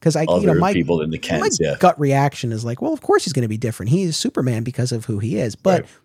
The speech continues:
Speaker 1: one of the things that I think I, I realized over the course of our chat was like, hey,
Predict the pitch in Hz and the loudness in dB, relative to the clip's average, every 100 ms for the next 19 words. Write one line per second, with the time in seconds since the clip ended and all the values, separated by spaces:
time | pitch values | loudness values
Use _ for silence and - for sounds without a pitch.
0 | - 220 254 226 202 170 156 170 143 139 | -6 -4 -2 0 0 2 0 0 -2 -2
1 | 151 131 139 180 156 117 120 120 117 127 | -4 -4 0 0 2 0 -2 -4 -6 -2
2 | 135 123 117 107 120 208 220 139 113 - | -2 0 -2 -6 -6 -4 -4 -4 -6 -4
3 | 175 151 131 | 0 2 0